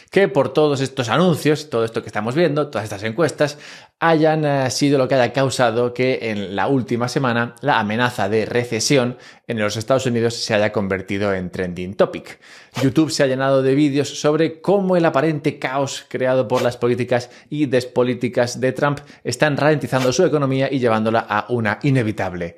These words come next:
recesión. De hecho, la palabra recesión ha superado con creces su último récord de menciones. Ha sido seguramente la palabra más usada esta semana, solo por detrás de penalti y Julián.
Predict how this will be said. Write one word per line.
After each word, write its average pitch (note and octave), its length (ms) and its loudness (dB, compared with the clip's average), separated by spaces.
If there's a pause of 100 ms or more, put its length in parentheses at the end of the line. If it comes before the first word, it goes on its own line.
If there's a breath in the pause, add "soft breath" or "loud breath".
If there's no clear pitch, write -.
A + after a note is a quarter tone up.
(240 soft breath)
recesión. A2 640 -2 (180)
De G#2 100 2
hecho, - 340 -4
la F#2 120 -6
palabra F#2+ 380 -2 (120)
recesión G#2+ 720 -2 (400 loud breath)
ha E3 80 0
superado D3 400 2
con E3+ 160 0
creces C#3+ 320 0
su E3+ 240 -4
último E3+ 500 0
récord D#3+ 360 0
de D3+ 80 2
menciones. D#3 560 -2 (180 loud breath)
Ha B2+ 80 -6
sido D3+ 220 2
seguramente D3+ 480 0
la C3 80 2
palabra C#3+ 320 2
más D3 400 0 (200 loud breath)
usada B2+ 440 0
esta C3+ 160 -4
semana, A#2+ 360 0
solo C#3+ 220 2
por A#2+ 140 0
detrás A#2+ 400 -2 (180 soft breath)
de B2 500 2 (280 soft breath)
penalti A2 580 -2
y G2 260 -8
Julián. A#2 420 -2